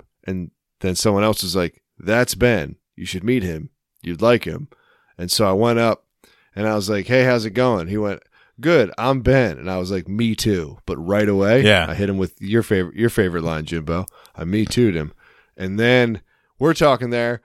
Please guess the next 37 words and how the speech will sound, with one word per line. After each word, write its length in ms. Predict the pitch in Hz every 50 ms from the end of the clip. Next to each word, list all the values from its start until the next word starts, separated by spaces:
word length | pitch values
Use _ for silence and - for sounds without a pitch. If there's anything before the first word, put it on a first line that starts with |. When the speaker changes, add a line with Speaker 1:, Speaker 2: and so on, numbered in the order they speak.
| _
Speaker 1:
and 140 | - 113 117
I 40 | 113
see 240 | 104 - - - 160
the, 220 | 139 127 120 101 -
the 200 | - 113 110 107
other 260 | 107 127 147 147 131 113
g-, 100 | 110 110
the, 280 | - 113 110 107 104 87
I 100 | 104 107
see 180 | - - 127
Medium 440 | 113 113 127 139 160 151 143 123 110 92
Ben, 340 | 101 95 87 80 78 78 - _ _ _
and 100 | - 98
I'm 80 | 95 98
like, 300 | 98 95 92 87 - _ _ _ _
"Hey, 160 | - 185 190
man, 260 | 160 160 175 185 165 - _ _ _ _ _ _ _
come 100 | - 208
over 180 | 214 202 185
here. 200 | 156 123 95 82 92
We're 100 | 120 139
just 120 | 131 131 143
getting 200 | 165 165 151 151
to 60 | 156
know 140 | 170 175 165
each 140 | 143 - 135
other." 300 | 113 98 90 82 80 - _ _ _ _ _ _ _ _ -
And, 260 | - 104 101 98 98
uh, 40 | 98
'cause 80 | 98 107
it 40 | 117
was, 60 | 117
like, 80 | 123 110
the 80 | 107 107
welcome 280 | 117 127 127 - 113
drinks 280 | 98 104 98 87 - -
thing. 240 | 92 87 82 78